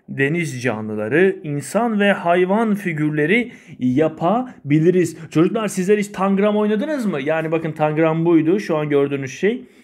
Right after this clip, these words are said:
Hiç oynadınız mı? Evet, çok faydalı bir oyun. İlla görmüşsünüzdür oynamamışsanız da. E, zevkli, eğlenceli bir zeka oyunu. Şimdi de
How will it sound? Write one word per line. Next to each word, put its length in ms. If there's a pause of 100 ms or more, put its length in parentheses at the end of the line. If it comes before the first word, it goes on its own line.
(100)
Hiç 160
oynadınız 560
mı? 240 (340)
Evet, 260
çok 200
faydalı 380
bir 60
oyun. 260
İlla 360
görmüşsünüzdür 760
oynamamışsanız 760
da. 240 (260)
E, 80
zevkli, 380
eğlenceli 540
bir 60
zeka 460
oyunu. 280 (280)
Şimdi 340
de 200